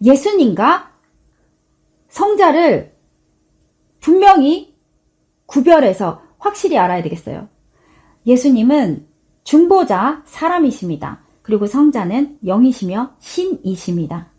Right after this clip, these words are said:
영이시니 육신이 없잖아요.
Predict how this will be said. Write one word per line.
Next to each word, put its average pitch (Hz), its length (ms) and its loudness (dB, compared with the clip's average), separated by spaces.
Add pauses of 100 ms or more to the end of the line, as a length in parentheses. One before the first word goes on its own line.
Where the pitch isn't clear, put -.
(680)
영이시니 214 840 0 (600)
육신이 254 360 0
없잖아요. 196 520 -4